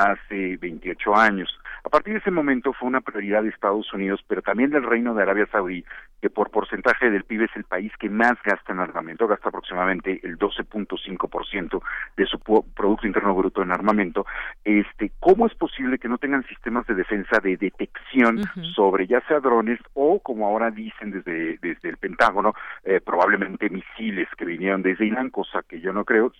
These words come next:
Speaker 1: Sí, este, este, desde aquel entonces han gastado trillones de dólares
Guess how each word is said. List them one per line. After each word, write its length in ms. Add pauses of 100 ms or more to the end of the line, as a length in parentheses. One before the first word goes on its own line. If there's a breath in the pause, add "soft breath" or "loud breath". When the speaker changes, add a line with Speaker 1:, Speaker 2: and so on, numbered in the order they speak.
(140)
Speaker 1:
Sí, 280 (340 loud breath)
este, 340 (300)
este, 260
desde 280
aquel 240
entonces 580 (260)
han 280
gastado 600 (100)
trillones 720
de 120
dólares 460